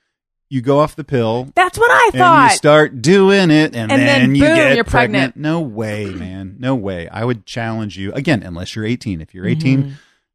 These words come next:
Speaker 1: uh, put your dick away.
Speaker 2: Or even if you're in your late twenties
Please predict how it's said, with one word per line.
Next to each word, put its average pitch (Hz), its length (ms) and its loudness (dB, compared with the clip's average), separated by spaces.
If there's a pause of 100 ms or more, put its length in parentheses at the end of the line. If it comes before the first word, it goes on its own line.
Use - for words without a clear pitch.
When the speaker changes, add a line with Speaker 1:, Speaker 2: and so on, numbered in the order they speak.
(260)
Speaker 1:
uh, 87 380 -6
put 117 160 -10
your 113 80 -8
dick 98 180 -6
away. 85 160 -12 (260)
Speaker 2:
Or 339 120 2
even 427 280 -4
if 554 180 -6
you're 349 180 -4
in 269 300 -8
your 226 640 0 (360)
late 214 420 -6
twenties 202 680 -6